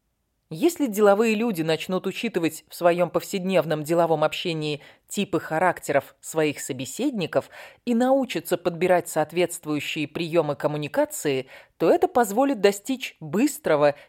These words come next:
и длительного успеха в партнерстве и сотрудничестве. Я профессиональный тренер навыков эффективного делового общения и в процессе работы обнаружила, что те люди, которые применяют на практике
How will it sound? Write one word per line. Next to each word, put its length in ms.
и 80
длительного 720
успеха 560
в 80
партнерстве 720
и 220
сотрудничестве. 1000
Я 200
профессиональный 760
тренер 400
навыков 460
эффективного 640
делового 440
общения 680
и 80
в 100
процессе 540
работы 380
обнаружила, 580
что 200
те 200
люди, 440
которые 400
применяют 680
на 100
практике 640